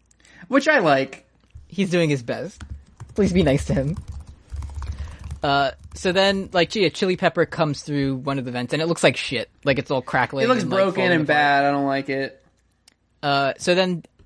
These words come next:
Speaker 2: uh, Akira and the Speedwagon guy are standing next to each other, and she's like, "So, so, Okuyasu, like, which one it, of us is it?" And Okuyasu's like, "That's it. I've decided. I'm gonna do it." And then he punches Akira in the face and, like, beats him up real bad.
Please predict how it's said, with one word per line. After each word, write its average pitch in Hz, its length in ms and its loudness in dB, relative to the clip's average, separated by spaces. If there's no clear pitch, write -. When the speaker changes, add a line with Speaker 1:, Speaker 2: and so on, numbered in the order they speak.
Speaker 2:
uh, 151 200 0
Akira 147 380 0
and 139 140 -2
the 131 80 -6
Speedwagon 135 480 -2
guy 120 120 -2
are 117 60 -2
standing 123 300 -4
next 123 160 -4
to 123 60 -4
each 117 80 -8
other, 113 100 -2
and 113 120 -4
she's 127 160 -2
like, 123 120 0
"So, 214 280 2
so, 220 400 4
Okuyasu, 143 460 2
like, 120 280 -6
which 120 280 -10
one 196 160 0
it, 180 160 -4
of 180 140 2
us 220 180 2
is 240 160 2
it?" 139 180 -2
And 143 100 -2
Okuyasu's 127 420 -2
like, 110 180 -12
"That's 170 220 2
it. 160 160 4
I've 165 280 2
decided. 185 420 2
I'm 180 100 2
gonna 196 160 0
do 202 160 4
it." 143 160 0
And 160 140 0
then 165 80 0
he 165 100 -2
punches 147 440 -2
Akira 131 380 2
in 123 100 0
the 123 60 -2
face - 640 -6
and, 131 140 -4
like, 123 180 -4
beats 131 160 -2
him 123 100 -2
up 113 140 -4
real 110 100 -6
bad. 110 320 -4